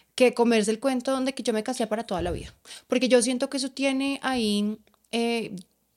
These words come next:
eh, yo, yo lo veo como, <laughs> como un gran tazón de un agua turbia en el que yo me debo quedar sí o sí,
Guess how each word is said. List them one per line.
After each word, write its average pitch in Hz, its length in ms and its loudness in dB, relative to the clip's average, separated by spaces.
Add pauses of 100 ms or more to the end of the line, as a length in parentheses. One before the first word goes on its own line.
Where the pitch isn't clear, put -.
(160)
eh, 208 360 -2
yo, 220 200 2
yo 233 160 0
lo 247 80 4
veo 262 200 2
como, 262 360 -2
<laughs> - 840 -14
como 233 240 0
un 220 120 4
gran 233 380 4
tazón 262 680 0 (380)
de 240 160 4
un 254 120 4
agua 254 340 4
turbia 254 720 0
en 247 180 -2
el 233 220 -6
que 233 120 0
yo 208 160 2
me 208 140 2
debo 240 280 2
quedar 214 360 0
sí 240 400 0
o 240 100 2
sí, 254 360 0